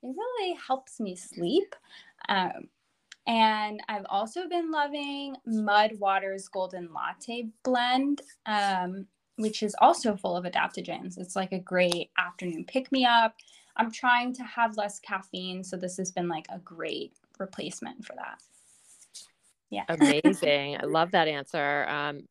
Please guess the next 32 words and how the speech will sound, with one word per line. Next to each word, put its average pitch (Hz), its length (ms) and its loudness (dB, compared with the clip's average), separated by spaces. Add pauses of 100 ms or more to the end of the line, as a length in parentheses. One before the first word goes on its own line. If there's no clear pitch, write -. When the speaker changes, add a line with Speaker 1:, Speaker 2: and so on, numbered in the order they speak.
(100)
Speaker 2:
also 156 380 0
a - 80 -4
super 151 320 -4
fan 143 320 -4
on 151 160 -6
this 147 160 -6
end, 139 240 -6
so 139 420 -2
nice 151 180 -6
Speaker 1:
Yeah. 254 280 4
Speaker 2:
choice. 320 160 6 (480)
Um, 349 220 8 (200)
Speaker 1:
<laughs> 349 400 8
Speaker 2:
<laughs> 427 480 -2
okay, 202 240 4
so 226 220 4
as 214 160 2
a 269 60 -4
designer, 190 500 0
I'm 180 160 -6
really 196 260 2
interested 185 420 -6
in 170 120 -4
how 165 580 -2
you 170 260 -8
are 165 100 -4
going 165 220 -6
to - 180 -14
answer 156 360 -10
this 143 180 -8
next 147 280 -8
question. - 580 -4